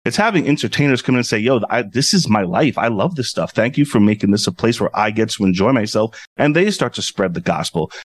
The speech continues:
The opportunity for lounges is really putting our culture front and center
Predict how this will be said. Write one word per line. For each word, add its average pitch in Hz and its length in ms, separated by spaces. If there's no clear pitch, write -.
The 110 120
opportunity 165 440
for 147 160
lounges 110 500
is 95 200
really 110 280
putting 117 320
our 95 140
culture 117 480
front - 300
and 95 100
center 151 480